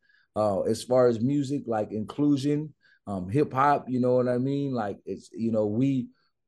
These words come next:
so for me, my project on Web three being a hip hop project, even though I do lots of neo soul and funk, it was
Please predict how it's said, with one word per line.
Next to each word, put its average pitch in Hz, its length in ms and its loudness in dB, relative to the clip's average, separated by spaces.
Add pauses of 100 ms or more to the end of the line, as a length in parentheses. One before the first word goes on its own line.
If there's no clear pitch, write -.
so 120 280 4
for 123 260 4
me, 156 280 2
my 139 180 0
project 135 540 -2
on 120 200 -2
Web 131 260 2
three 143 240 0
being 131 320 -2
a 117 40 -4
hip 147 280 -6
hop 117 320 -4
project, 117 480 -4 (120)
even 120 260 2
though 120 140 6
I 117 100 2
do 120 300 -2
lots 123 320 -2
of 110 120 -4 (220)
neo 131 400 4
soul 123 460 0
and 104 180 -8
funk, 131 300 -4
it 110 100 -4
was 110 260 -8